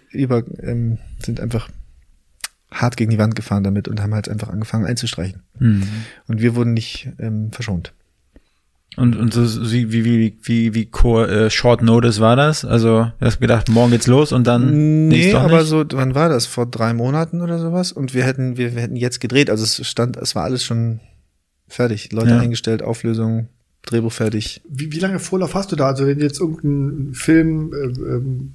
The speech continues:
Speaker 3: dir wird dann ein Drehbuch zugeschickt, du guckst dir das an, sagst, das ist was für mich, dann gehst du zum Casting. Äh, wie ist da so die Zeitspanne? Musst du dann relativ kurzfristig zur Verfügung stehen und sagen, wir fliegen jetzt morgen nach Südafrika, du musst dabei sein?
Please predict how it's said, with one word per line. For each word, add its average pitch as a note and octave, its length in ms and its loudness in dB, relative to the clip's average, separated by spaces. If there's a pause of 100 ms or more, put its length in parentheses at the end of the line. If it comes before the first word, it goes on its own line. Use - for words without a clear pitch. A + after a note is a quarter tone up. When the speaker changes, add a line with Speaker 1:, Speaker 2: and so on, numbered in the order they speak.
Speaker 3:
dir B2+ 260 -6
wird C3 160 -4
dann B2 160 0
ein A#2+ 60 0
Drehbuch D3+ 320 2
zugeschickt, C#3 560 -4
du C3 120 2
guckst C3+ 360 -6
dir C3+ 40 2
das B2 120 -2
an, C#3 120 0
sagst, B2+ 220 0
das A#2+ 100 2
ist D3 120 0
was D3 160 0
für C#3+ 80 -2
mich, C#3 160 0
dann B2 120 -2
gehst A#2+ 160 -2
du - 40 -2
zum B2 120 -2
Casting. C#3+ 600 -2 (400)
Äh, C#3 80 -4 (260)
wie D#3 100 -4
ist E3+ 140 -2
da F#3+ 60 0
so F3 100 -2
die F3+ 120 -2
Zeitspanne? C#3 720 0 (920)
Musst D3 280 -6
du - 20 0
dann D3 120 2
relativ C#3+ 320 -2
kurzfristig - 640 -2
zur C#3 120 -6
Verfügung F3+ 380 -4
stehen G#3 240 -2
und F#3+ 100 -2
sagen, D3+ 300 -4
wir C3 80 -2
fliegen C#3 240 -2
jetzt C3+ 160 -4
morgen C#3 180 0
nach C#3 140 0
Südafrika, D3 480 -4
du C#3+ 80 -2
musst C#3+ 200 -4
dabei B2 280 -2
sein? A3+ 240 -2